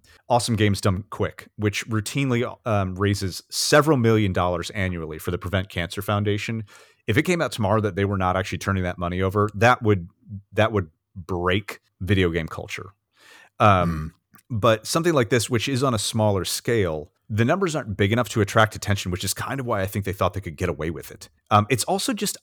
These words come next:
Speaker 1: odd that if you're gonna, like, f-, I, I think it's been the, the fundraisers that they've been doing to raise money for Open Hand have been going on for, like, ten years. It's really weird that if you were gonna keep that money, like, they, they weren't doing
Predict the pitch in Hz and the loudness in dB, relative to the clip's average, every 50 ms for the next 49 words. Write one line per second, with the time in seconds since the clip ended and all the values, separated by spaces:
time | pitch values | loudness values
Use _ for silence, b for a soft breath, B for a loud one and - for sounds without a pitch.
0 | - 104 101 101 107 120 127 127 - - 120 117 110 - - 131 120 160 151 127 | -4 -2 0 2 2 2 0 -2 -4 0 2 2 2 0 -2 -4 -4 -2 -4 -4
1 | 107 101 _ _ _ - - 110 101 98 - - - - - 120 131 123 110 101 | -4 -6 _ _ _ -2 0 0 0 0 -2 -12 -10 -2 2 2 2 2 2 -2
2 | 151 151 170 - - - 139 123 117 123 123 110 101 - 110 110 113 110 107 104 | -2 -6 -6 -8 -4 -4 -2 -2 -2 -6 -6 -12 -12 -6 0 2 4 4 4 2
3 | 101 98 110 107 110 98 90 101 98 - 123 135 143 139 135 127 107 113 107 95 | 0 -2 -4 -6 -8 -8 -6 -6 0 2 2 4 4 2 0 0 0 -2 -2 0
4 | - 98 92 - 98 101 107 95 101 95 85 - 104 101 101 101 98 - - 90 | 0 -2 -2 0 2 0 2 2 0 -2 0 2 2 2 2 0 0 -2 -4 -8
5 | 82 82 92 92 95 92 80 82 92 90 92 95 - 98 87 104 101 101 110 104 | -6 -2 -2 0 0 -2 -4 -4 -6 -6 -6 -6 -6 -6 -4 -4 -4 -4 -4 -4
6 | 101 101 101 101 101 95 87 87 98 90 98 92 90 90 90 87 - - 92 82 | -2 0 0 0 0 0 0 -2 -2 -2 0 -2 0 0 -2 -2 -2 -2 -4 -4
7 | - - - 92 87 82 78 82 82 87 95 98 - - b b b _ _ - | -4 -4 -6 -4 -4 -4 -6 -6 -6 -4 -4 -6 -8 -10 b b b _ _ 0
8 | 185 180 - 160 151 160 214 240 220 170 120 117 123 131 123 120 113 107 - 120 | 0 0 0 -6 -6 -6 -6 -6 -4 -4 -2 0 0 0 0 2 0 0 0 0
9 | 131 143 139 143 139 104 - - - - 98 101 - 120 113 - - 127 127 135 | -4 -2 -2 -4 -4 -6 -8 -10 -8 -6 -6 -2 0 0 0 0 -2 -4 -4 -4
10 | 139 139 - _ _ _ - 143 123 117 - 139 127 143 - 135 135 151 170 185 | -4 -8 -10 _ _ _ 0 0 0 0 0 0 -2 0 2 2 0 0 0 -4
11 | - 131 139 151 139 120 110 | -6 -4 -4 -2 -2 -4 -6